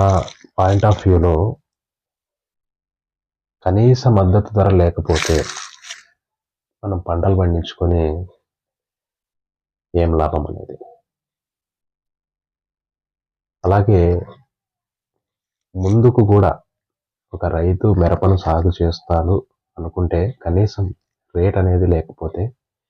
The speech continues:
ఇక ఆ మిరప పంట అనేది కొన్ని రోజుల్లో మన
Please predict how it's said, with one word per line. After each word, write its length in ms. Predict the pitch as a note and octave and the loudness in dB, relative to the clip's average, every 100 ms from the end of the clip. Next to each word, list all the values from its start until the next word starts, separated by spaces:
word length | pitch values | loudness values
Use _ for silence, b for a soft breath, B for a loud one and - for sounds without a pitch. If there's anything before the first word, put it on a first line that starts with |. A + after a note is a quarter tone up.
| _ _ _ _ _ F#2+ | _ _ _ _ _ -6
ఇక 100 | F2+ E2 D#2 D#2 F2 G2 _ _ _ _ _ E2+ | -2 0 0 -2 -8 -14 _ _ _ _ _ -12
ఆ 80 | E2 E2+ | -6 -4
మిరప 260 | F#2+ - G2 F2+ F2 F2 _ _ _ _ _ _ - | -4 0 0 2 0 -4 _ _ _ _ _ _ -8
పంట 180 | F2 E2+ | -4 -2
అనేది 300 | E2 D#2+ F2+ D#2 F2 - _ _ _ _ _ _ | 0 2 2 2 -2 -8 _ _ _ _ _ _
కొన్ని 180 | F2 E2+ F2 | -6 0 2
రోజుల్లో 300 | F2 F#2 F2 | 2 2 2
మన 80 | E2 | 2